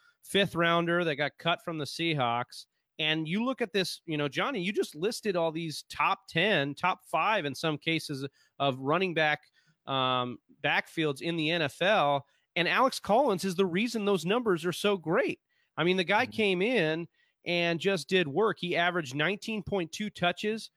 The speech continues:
Speaker 1: per game from week eight on. He had twenty receptions in his last seven games. So there's all this talk about his receptions, and yet if you would have extra-,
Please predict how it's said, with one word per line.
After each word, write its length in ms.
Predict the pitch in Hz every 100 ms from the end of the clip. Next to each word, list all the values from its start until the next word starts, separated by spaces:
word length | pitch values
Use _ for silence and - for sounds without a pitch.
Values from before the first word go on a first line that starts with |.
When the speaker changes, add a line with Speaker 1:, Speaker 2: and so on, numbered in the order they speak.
| _ _ -
Speaker 1:
per 140 | 202
game 340 | 160 165 190 196
from 280 | 175 151
week 220 | 143 180 -
eight 200 | 175 147
on. 280 | 135 175
He 120 | 202 156
had 160 | 139
twenty 320 | - 180 208
receptions 520 | 180 - 185 - 202 160
in 60 |
his 140 | 160 127
last 360 | 143 160 165 -
seven 400 | - - 175 170
games. 340 | 131 180 175 -
So 80 | 151
there's 160 | 143
all 140 | 170 208
this 180 | 208
talk 380 | - 196 233 -
about 380 | 160 160 151 - _ _ _ _ -
his 280 | 170 139
receptions, 640 | 139 139 208 254 - 185 156
and 120 | 165
yet 160 | 175 175
if 120 | 160
you 120 | 190
would 100 | 214
have 160 | 160 135
extra-, 420 | 139 - 202